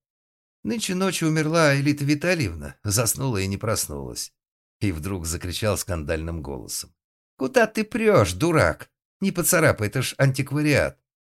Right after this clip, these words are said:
Потом продолжил, не глядя на Дайнеку: «Говорил ей, нужно расписаться, теперь все прахом.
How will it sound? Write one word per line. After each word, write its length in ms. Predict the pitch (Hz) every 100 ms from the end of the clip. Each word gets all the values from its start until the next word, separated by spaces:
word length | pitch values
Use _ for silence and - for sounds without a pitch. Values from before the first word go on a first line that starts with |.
| _ _ _ _ _
Потом 340 | - 85 147 165
продолжил, 600 | 127 117 117 127 87 82
не 140 | 87
глядя 340 | 78 87 80 80
на 100 | 82
Дайнеку: 580 | 78 98 82 60 - _ _ _ _ _
«Говорил 480 | - 214 208 160 170
ей, 320 | 151 98 76 -
нужно 300 | 113 98 104
расписаться, 800 | 107 - 110 - 76 - - 67
теперь 320 | - 127 117
все 200 | 101 139
прахом. 560 | - 95 71 - 71